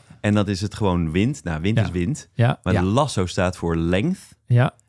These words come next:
Speaker 3: Ja.
Speaker 1: altitude, surface,
Speaker 2: Ja.
Speaker 1: eh, slope
Speaker 2: Ja.
Speaker 3: Ja.
Speaker 1: en obstacles.
Speaker 2: Ja.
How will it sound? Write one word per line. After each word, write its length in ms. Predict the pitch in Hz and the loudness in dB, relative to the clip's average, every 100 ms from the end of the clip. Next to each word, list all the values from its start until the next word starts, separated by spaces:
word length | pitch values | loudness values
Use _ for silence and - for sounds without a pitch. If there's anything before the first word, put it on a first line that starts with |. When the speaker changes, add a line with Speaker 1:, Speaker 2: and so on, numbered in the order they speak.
| - | -8
Speaker 3:
Ja. 220 | 98 107 | 0 2
Speaker 1:
altitude, 640 | 135 139 135 170 226 - - _ _ _ | 2 -2 -4 -4 -4 -8 -20 _ _ _
surface, 880 | - - 131 135 170 185 - - - | -8 -2 0 0 -4 -6 -8 -4 2
Speaker 2:
Ja. 160 | 135 - _ _ _ - | 2 0 _ _ _ -4
Speaker 1:
eh, 720 | 92 90 87 87 85 85 85 85 _ _ _ _ _ _ _ _ | -2 0 0 -2 -2 -2 -4 -6 _ _ _ _ _ _ _ _
slope 600 | - - - 104 113 - _ _ | -10 -6 0 0 0 -2 _ _
Speaker 2:
Ja. 240 | - 131 - - | 2 2 2 -2
Speaker 3:
Ja. 200 | 107 107 | 0 2
Speaker 1:
en 200 | 117 - | 0 0
obstacles. 680 | - - - - - - - - | -4 -4 -6 -12 -12 -14 -14 -6
Speaker 2:
Ja. 280 | 165 - | -4 -6